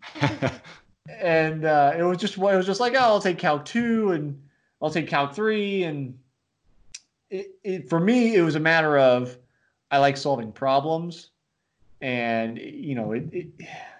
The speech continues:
Speaker 2: going through these math classes, you're learning how to solve problems and create these solutions and build these logical worlds. And it does, it, it has nothing to do with, like,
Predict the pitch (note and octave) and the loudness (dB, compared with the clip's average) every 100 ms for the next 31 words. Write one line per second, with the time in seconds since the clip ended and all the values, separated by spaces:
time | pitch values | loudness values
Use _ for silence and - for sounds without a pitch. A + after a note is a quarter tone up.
0 | B2+ C#3 D3+ D3 C#3+ C3 C3 C#3 C3+ A#2+ | -2 2 2 2 0 2 2 2 2 -2
1 | A2+ A#2 B2 A2 B2+ D3 D3+ C#3 C3+ C3 | -4 -6 -6 -4 -2 -2 -2 0 0 0
2 | C3 B2 B2 B2+ A#2+ A#2+ B2 A#2+ A#2 A#2 | -2 -2 -2 0 0 0 -2 -4 -4 -4
3 | A2+ C3 C3 B2+ - B2+ B2+ C3 B2+ B2 | -4 -2 0 -2 0 0 0 0 -2 -2
4 | A2 A2 G#2+ G2 A#2+ C3 C3 A#2+ A#2+ A#2 | -2 -4 -4 0 2 4 4 4 2 2
5 | A#2+ A#2+ A#2+ A#2 A#2 A#2 A#2+ A#2+ C#3 C#3+ | -2 -2 0 0 0 -2 -6 -2 -2 -2
6 | - - - - - - _ D#3 E3+ F3 | -8 -20 -20 -20 -20 -20 _ -6 -2 2
7 | D3+ C3+ E3 F3+ E3 C#3+ D#3 F3 D#3 C#3 | 2 4 4 4 2 4 6 6 6 2
8 | - B2+ A#2 - | 2 0 0 -6